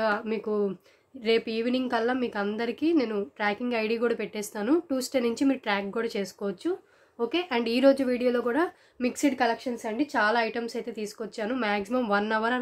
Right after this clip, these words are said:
one and half అవర్‌లో ఎన్ని items చూపించగలిగితే అన్ని items చూపించేస్తాను. So, మీకు ఏది నచ్చితే అది వెంటనే select చేసుకోండి. దానికి payment చేస్తేనే మీకు ఉంటుందండి. And ఇంకొక విషయం ఏంటంటే ప్యాకింగ్ చేసేటప్పుడు one or two items మీరు select చేసుకున్న దాంట్లో ఏమన్నా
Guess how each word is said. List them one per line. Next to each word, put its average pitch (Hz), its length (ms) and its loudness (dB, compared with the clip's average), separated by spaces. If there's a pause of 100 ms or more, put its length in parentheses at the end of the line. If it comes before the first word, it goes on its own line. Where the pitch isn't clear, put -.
one 208 140 0
and 214 120 -2
half 220 180 -6
అవర్‌లో 208 360 -2
ఎన్ని 214 220 -2
items 226 280 -8
చూపించగలిగితే 214 680 -4
అన్ని 214 220 -4
items 226 280 -8
చూపించేస్తాను. 208 640 -2 (460)
So, 294 80 2 (160)
మీకు 233 180 -2 (180)
ఏది 247 200 2
నచ్చితే 247 420 -2
అది 220 180 -2
వెంటనే 220 340 0
select 208 280 -2
చేసుకోండి. 220 460 -2
దానికి 208 300 -4
payment 233 380 0
చేస్తేనే 226 420 -4
మీకు 208 180 -6
ఉంటుందండి. 208 480 2 (480)
And 226 160 0 (100)
ఇంకొక 262 240 4 (100)
విషయం 240 240 -2
ఏంటంటే 220 280 -2 (120)
ప్యాకింగ్ 233 340 0
చేసేటప్పుడు 226 420 -4 (100)
one 214 200 0
or - 120 0
two 233 100 0 (100)
items 226 240 -4 (100)
మీరు 208 180 -4
select 202 220 -4
చేసుకున్న 220 320 -6
దాంట్లో 208 220 -2 (500)
ఏమన్నా 233 220 2